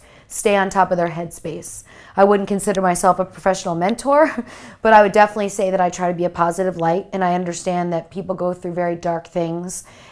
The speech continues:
and there's a lot of pressure on people, and sometimes something happens,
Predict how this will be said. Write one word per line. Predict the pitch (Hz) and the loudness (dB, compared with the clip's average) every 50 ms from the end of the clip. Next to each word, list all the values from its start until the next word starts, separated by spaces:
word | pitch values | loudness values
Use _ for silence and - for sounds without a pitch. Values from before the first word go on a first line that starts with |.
| - _ - | -10 _ 0
and | 208 196 185 185 180 180 175 175 | 2 4 4 4 2 2 2 0
there's | 170 175 170 | -2 -2 0
a | 175 | 2
lot | 180 180 180 | 4 4 4
of | 170 175 | 4 0
pressure | - - 170 170 - - - 208 196 | -6 -4 -4 -4 -4 -4 -2 2 2
on | 196 196 196 | 2 2 0
people, | 196 208 214 202 214 208 202 196 196 | -4 -8 -10 -6 -2 0 2 2 2
and | 190 185 180 | 2 0 -4
sometimes | - 208 185 185 180 185 190 180 185 185 - | -4 -6 -6 -6 -6 -6 -6 -4 -4 -6 -6
something | - 190 185 185 185 180 | -6 -6 -6 -6 -6 -6
happens, | 175 165 185 196 196 196 185 170 165 170 170 180 180 - | -4 -4 -4 -4 -4 -4 -6 -6 -6 -6 -8 -10 -10 -12